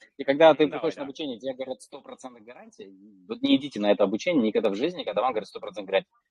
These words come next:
Speaker 1: Гарантии никогда не существует и не существовало никогда. Гарантия может зависеть только от того, от вас самих. Потому что если
Speaker 2: Мгм.
Speaker 1: я пень, который сидит на месте и сижу, там говорю: «А, это все не работает, это я миллиард раз пробовал, а, я не хочу это делать».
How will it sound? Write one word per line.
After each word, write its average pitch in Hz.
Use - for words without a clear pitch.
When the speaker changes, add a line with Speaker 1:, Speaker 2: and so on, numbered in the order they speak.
Speaker 1:
Гарантии 143
никогда 127
не 131
существует -
и 131
не 131
существовало 127
никогда. 113
Гарантия 135
может 120
зависеть 123
только 123
от -
того, 165
от -
вас -
самих. 101
Потому 160
что -
если 143
Speaker 2:
Мгм. 139
Speaker 1:
я 139
пень, 123
который 131
сидит 127
на 120
месте 131
и 110
сижу, 127
там 117
говорю: 113
«А, 135
это 107
все -
не 113
работает, 123
это 156
я 135
миллиард 127
раз 123
пробовал, 127
а, 180
я 127
не 127
хочу 143
это 110
делать». 131